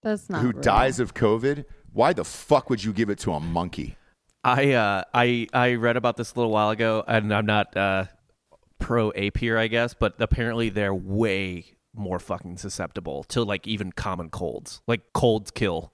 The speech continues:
Speaker 3: kill
Speaker 2: I,
Speaker 3: monkeys.
Speaker 2: I'm sorry, who gives a fuck? It's an animal.
Speaker 1: <laughs>
Speaker 2: Is he? Do you guys hang out
Speaker 1: Yeah,
Speaker 2: on the
Speaker 1: Bob,
Speaker 2: weekends? Yeah.
Speaker 1: you very gingerly told him that for a reason, right?
Speaker 2: You guys play
Speaker 1: 'Cause you
Speaker 2: catch on
Speaker 1: knew.
Speaker 2: the
Speaker 3: I was
Speaker 2: red?
Speaker 3: waiting for that to come.
Speaker 1: Yeah, yeah,
Speaker 2: Yeah,
Speaker 1: yeah.
Speaker 2: fuck, you got a baby on the way, and you're like, "Yeah, that monkey really needed it."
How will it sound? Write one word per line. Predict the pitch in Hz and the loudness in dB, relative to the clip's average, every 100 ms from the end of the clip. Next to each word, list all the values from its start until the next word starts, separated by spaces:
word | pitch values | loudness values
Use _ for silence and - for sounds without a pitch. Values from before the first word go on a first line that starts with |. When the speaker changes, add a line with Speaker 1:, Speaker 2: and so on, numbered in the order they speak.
| _ | _
Speaker 3:
kill | - 85 | 0 0
Speaker 2:
I, | |
Speaker 3:
monkeys. | 90 85 78 - | 0 -4 -8 -4
Speaker 2:
I'm | 165 | -4
sorry, | - 143 151 | 2 4 4
who | 175 190 | 4 2
gives | 220 160 | -2 0
a | |
fuck? | - - 104 - | -2 2 2 2
It's | 98 - | 0 2
an | 139 | 4
animal. | 143 127 78 69 | 4 4 0 -2
Speaker 1:
<laughs> | - - - - - _ - | -6 -6 -8 -8 -12 _ -2
Speaker 2:
Is | 123 | 2
he? | 202 539 - | 4 2 2
Do | |
you | - | 4
guys | 165 170 | 6 6
hang | 156 160 147 | 2 4 6
out | 185 | 6
Speaker 1:
Yeah, | 320 311 | 6 6
Speaker 2:
on | 147 | 6
the | 208 | 8
Speaker 1:
Bob, | 269 | 8
Speaker 2:
weekends? | 202 233 196 - | 8 4 -2 2
Yeah. | 170 131 | 4 6
Speaker 1:
you | 285 | 4
very | 254 294 320 302 | 6 6 6 2
gingerly | 208 220 262 269 240 247 226 226 | 0 0 4 4 4 4 4 2
told | - 233 214 | 2 2 2
him | 214 208 | 2 4
that | 185 175 | 4 4
for | - 214 190 | 0 2 2
a | |
reason, | 190 196 185 165 156 | 2 2 2 0 -2
right? | 156 165 185 139 | 0 2 2 4
Speaker 2:
You | |
guys | 156 175 | 4 4
play | - 175 | 4 2
Speaker 1:
'Cause | 202 | 4
you | 160 | 6
Speaker 2:
catch | 160 202 | 6 6
on | 202 | 6
Speaker 1:
knew. | 190 | 10
Speaker 2:
the | |
Speaker 3:
I | - | 10
was | 190 | 10
Speaker 2:
red? | 156 | 8
Speaker 3:
waiting | 135 123 | 8 4
for | 120 113 | 2 4
that | 101 95 | 4 2
to | |
come. | 123 - 165 | -4 0 2
Speaker 1:
Yeah, | 226 214 190 | 4 4 4
yeah, | 202 359 | 4 4
Speaker 2:
Yeah, | 381 | 6
Speaker 1:
yeah. | 381 370 - - - | 6 4 4 2 0
Speaker 2:
fuck, | - 403 370 370 | 2 4 4 4
you | 359 | 2
got | 381 | 2
a | |
baby | 175 214 269 247 | 6 6 6 4
on | 139 120 | 4 2
the | |
way, | 113 113 113 | 2 4 4
and | |
you're | 117 | 2
like, | 127 139 | 0 0
"Yeah, | 180 190 180 | 0 2 2
that | 170 139 | 2 2
monkey | 165 - 98 | -2 0 0
really | 107 98 | 0 0
needed | 92 101 92 76 | -2 -2 -2 -2
it." | 71 | -6